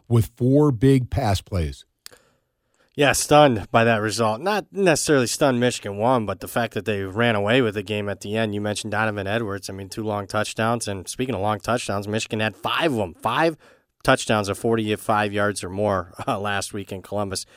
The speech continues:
Speaker 2: as they win their first time in Columbus in, in, since two thousand. That's still in high school. Uh, so a long time coming for Michigan. You mentioned, though, seventeen big ones. I'll take the seventeen big ones here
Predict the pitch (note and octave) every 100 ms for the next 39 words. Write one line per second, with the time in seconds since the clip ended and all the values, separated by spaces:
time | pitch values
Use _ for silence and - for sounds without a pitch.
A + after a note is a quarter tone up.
0 | _ G2+ F2+ G2+ A2 G2+ - G#2+ - A2
1 | G#2+ F#2+ - G2+ A#2 G2 G2 F#2+ F#2+ G2
2 | E2+ G2+ F#2 B2 A#2 G2+ A2 C#3 G#2+ E2
3 | _ - - A2+ G2 A#2 D3 - G2 D#2+
4 | _ _ _ E2+ F#2+ F#2 A2+ G#2+ B2+ B2+
5 | C3+ B2 A2+ B2+ A#2+ A2+ A2 B2+ C3 B2+
6 | C3+ - - _ _ - D3+ F#3+ E3 D3
7 | D#3 D3+ C#3 - C#3+ D3 C3 C#3+ B2+ A#2
8 | F#2 E2+ D#2 - - _ _ _ - A#2
9 | A#2 B2 G#2 G2 F2 - A2 F#2 F2 F#2+
10 | F2 F2+ F2 E2+ D#2 - D#2